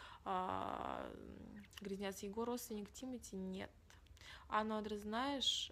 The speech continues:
А, ну, нет, лично не знакома, но слышала. Красивая очень девочка, мне нравится. Одна из немногих девочек, популярных в Инстаграме, которые мне реально нравятся.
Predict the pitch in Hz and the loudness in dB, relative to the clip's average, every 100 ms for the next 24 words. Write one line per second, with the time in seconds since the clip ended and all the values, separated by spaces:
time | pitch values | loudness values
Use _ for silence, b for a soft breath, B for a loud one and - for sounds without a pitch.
0 | - 202 98 101 - - - - - - | -4 -2 -2 0 -2 -4 -6 -8 -10 -4
1 | 226 240 226 202 208 202 - 202 202 196 | 0 2 2 0 -4 -6 -4 -4 -4 -6
2 | 294 285 247 - 220 - 202 214 202 208 | -4 -4 -4 -2 -2 -2 -2 -2 0 0
3 | 190 190 - 202 196 202 - 208 214 202 | 0 -2 -4 -4 -4 -6 -10 -6 -4 -2
4 | 190 202 - - - - B B B B | -2 -4 -8 -14 -14 -16 B B B B
5 | B - - - - - - - - - | B -14 -14 -14 -14 -14 -16 -16 -14 -8
6 | 214 196 202 202 214 214 196 190 185 220 | -4 0 0 0 0 0 0 -2 -4 -2
7 | 277 254 - 196 208 202 196 190 208 - | -2 -4 -6 -6 -2 -2 -2 -4 -10 -10
8 | 196 226 247 226 202 208 202 196 202 196 | -6 -2 -2 -4 -6 -4 -2 0 0 0
9 | 190 180 185 180 180 180 190 - | 0 0 -2 -4 -4 -4 -8 -12